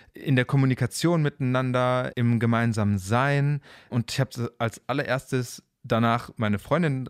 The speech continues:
oder meine damalige Freundin angerufen und ihr das erzählt. Und leider ist es nicht so auf Resonanz gefallen. Also es wirkte dann für sie eher wie eine Ausrede,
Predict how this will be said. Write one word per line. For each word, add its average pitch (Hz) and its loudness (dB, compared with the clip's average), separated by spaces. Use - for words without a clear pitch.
oder 101 -2
meine 98 0
damalige 117 0
Freundin 123 -2
angerufen 120 -2
und 113 0
ihr 113 -10
das 107 -2
erzählt. 120 -2
Und 123 2
leider 127 2
ist 131 -8
es - -10
nicht 127 2
so 131 2
auf 120 0
Resonanz 123 2
gefallen. 82 -6
Also 95 -2
es 117 -4
wirkte 147 2
dann 127 0
für 120 -2
sie 123 -2
eher 127 2
wie 120 -2
eine 120 0
Ausrede, 92 -4